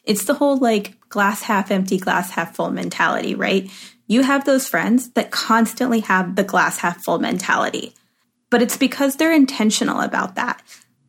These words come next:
It's not because they're not seeing the negative, or it's not because they're not also experiencing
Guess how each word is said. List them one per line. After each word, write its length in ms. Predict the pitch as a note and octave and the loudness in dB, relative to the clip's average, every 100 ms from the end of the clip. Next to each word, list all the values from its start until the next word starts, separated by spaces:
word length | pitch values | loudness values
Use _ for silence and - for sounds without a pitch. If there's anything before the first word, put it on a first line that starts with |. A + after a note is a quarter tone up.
| - | -2
It's 180 | A#3+ B3 | 2 4
not 220 | A#3+ C4 | 4 2
because 300 | C#4 C4+ G#3+ | 2 0 2
they're 200 | A#3 A3 | 2 4
not 340 | G#3 F#3+ F#3+ | 4 2 0
seeing 600 | - - C#4+ C4 G3+ F#3+ | -4 2 4 4 4 2
the 80 | G3 | 0
negative, 580 | G#3 - - G2+ F#3 F#3+ | -2 -4 -2 0 -2 0
or 140 | G3+ | 0
it's 180 | G3 - | 0 2
not 220 | A3+ A#3 | 2 2
because 500 | B3 A3+ A3+ G3+ F#3+ G3 - - | 0 -2 -2 -2 -4 -8 -12 0
they're 160 | A3 | 2
not 280 | A3 G3+ F#3+ | 4 4 2
also 500 | - C4 C4 A#3 G#3+ | 2 2 2 2 2
experiencing 1080 | - G3 - G#3+ G3+ F#3+ F#3 F#3+ F#3+ F#3 F3+ | 2 -2 0 2 4 4 2 2 0 0 -2